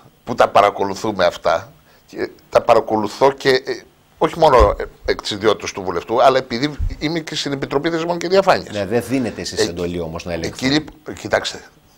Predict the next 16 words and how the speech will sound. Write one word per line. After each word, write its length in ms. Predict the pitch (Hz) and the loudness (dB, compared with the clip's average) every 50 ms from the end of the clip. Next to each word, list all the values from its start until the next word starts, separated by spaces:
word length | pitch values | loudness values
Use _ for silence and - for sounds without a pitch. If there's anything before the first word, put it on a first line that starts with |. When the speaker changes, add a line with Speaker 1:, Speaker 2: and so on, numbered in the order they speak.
| _ _ | _ _
Speaker 2:
Το 80 | - 110 | -12 -8
ξέρω 200 | - - - 175 | -4 0 6 8
Speaker 1:
προσέξτε. 240 | 165 175 170 170 143 | 8 8 8 8 6
Speaker 2:
πολύ 180 | 139 151 160 160 | 4 6 4 4
καλά, 280 | - 143 117 113 104 92 | 4 4 4 4 4 2
ότι 160 | 82 95 123 | 4 6 6
Speaker 1:
Ακούστε, 320 | 151 - - 107 104 - 196 | 6 6 6 4 6 8 8
Speaker 2:
δεν 100 | 208 208 | 8 8
Speaker 1:
ακούστε, 140 | 160 - 220 247 | 8 8 8 8
Speaker 2:
δίνετε 300 | 247 247 226 - - 202 | 10 10 8 10 8 8
εσείς 220 | 190 202 240 226 | 8 6 6 4
Speaker 1:
ακούστε 100 | 233 226 | 6 6
Speaker 2:
εντολή. 380 | 214 175 185 190 180 175 165 127 | 6 8 8 8 8 6 4 6
Speaker 1:
κάτι 220 | - 202 202 208 - | 8 8 8 8 6
πολύ 220 | - 196 202 214 | 6 4 6 6
ενδιαφέρον, 720 | 208 202 180 143 131 117 - 147 131 151 202 233 247 240 | 6 4 8 8 8 8 8 8 8 10 8 8 6 0